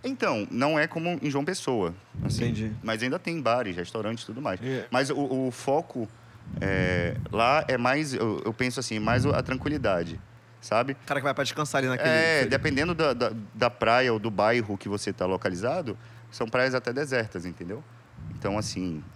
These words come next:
Speaker 1: é uma outra... é, eu di-, eu
Speaker 3: Muito
Speaker 1: diria,
Speaker 3: legal,
Speaker 1: eu diria
Speaker 3: cara.
Speaker 1: que a Paraíba, ela tem os tipos de litoral dentro da, da cidade em si, que agrada a todos,
Speaker 3: O,
Speaker 1: né?
Speaker 3: o, ai, pô.
Speaker 2: E aí tu foi de vez pra lá, pra Paraíba?
Speaker 1: Cara, então, eu fui lá a trabalho.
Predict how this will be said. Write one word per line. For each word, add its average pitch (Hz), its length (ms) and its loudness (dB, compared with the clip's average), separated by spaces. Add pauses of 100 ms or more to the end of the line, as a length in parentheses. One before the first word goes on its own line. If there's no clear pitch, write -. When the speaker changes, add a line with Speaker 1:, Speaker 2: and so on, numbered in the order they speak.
Speaker 1:
é 98 140 0
uma 110 200 2
outra... 156 300 0
é, 110 220 0 (160)
eu 101 80 -6
di-, 98 120 -8
eu 113 40 0
Speaker 3:
Muito 127 140 4
Speaker 1:
diria, 147 180 4
Speaker 3:
legal, 120 300 0
Speaker 1:
eu 117 60 -2
diria 131 160 0
Speaker 3:
cara. - 20 -8
Speaker 1:
que 139 80 0
a - 20 -8
Paraíba, 135 320 4
ela 135 140 4
tem 131 440 0
os 113 280 -4
tipos 131 260 -4
de 120 100 -4
litoral 127 560 2
dentro 135 400 -4
da, 139 200 2
da 120 120 -2
cidade 123 380 -2
em 127 60 -4
si, 120 300 -4 (800)
que - 80 4
agrada 131 320 4
a - 20 0
todos, 175 380 6
Speaker 3:
O, 180 40 8
Speaker 1:
né? 175 120 6
Speaker 3:
o, 170 220 6 (140)
ai, 170 260 -12
pô. - 80 -12 (180)
Speaker 2:
E 135 120 6
aí 151 120 8
tu - 100 -2
foi 185 140 8
de 170 100 4
vez 170 200 6
pra 175 140 6
lá, 143 120 6
pra 139 120 4
Paraíba? 135 340 6
Speaker 1:
Cara, 190 140 8
então, 175 240 4
eu 127 80 2
fui 170 180 -2
lá 143 460 4
a - 140 2
trabalho. 127 560 4